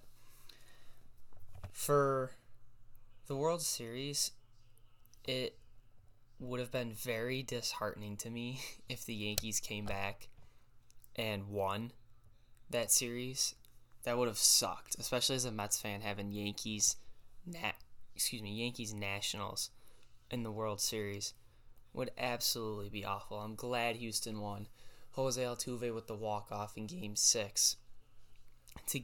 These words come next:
give, get Houston back to the World Series. They will host Game one. Game one is set for Tuesday, this coming Tuesday, October twenty-second. First pitch scheduled for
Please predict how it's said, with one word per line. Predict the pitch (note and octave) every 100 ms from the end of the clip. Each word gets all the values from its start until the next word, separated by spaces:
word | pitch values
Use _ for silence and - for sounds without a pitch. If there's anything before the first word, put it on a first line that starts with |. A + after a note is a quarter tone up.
| -
give, | D3 C3 A#2+ -
get | - C#3
Houston | - B2+ A2+ - A2 G#2+ - - - -
back | C#3 B2 -
to | A#2+
the | A2
World | G#2+ G#2+
Series. | - G#2+ A2
They | B2 C3
will | C3
host | B2+ - D3+ C#3+ -
Game | - B2+ B2+ A2+
one. | A#2+ A#2+ G#2 G#2+ - - - - -
Game | - B2+ A#2+
one | B2 B2
is | A#2+
set | - - -
for | A2 -
Tuesday, | - D#3+ E3+ E3+ - D#3 D3+ C#3+
this | C#3 C#3+
coming | - D3 C#3
Tuesday, | B2+ C3 A#2+ C3
October | A#2 A2+ C#3+ B2 A#2+
twenty-second. | - B2 A2+ - A2+ - A2+ A2+ - - - - - -
First | D#3 D3 -
pitch | C#3 -
scheduled | - B2+ B2+ B2+ A2+
for | A#2+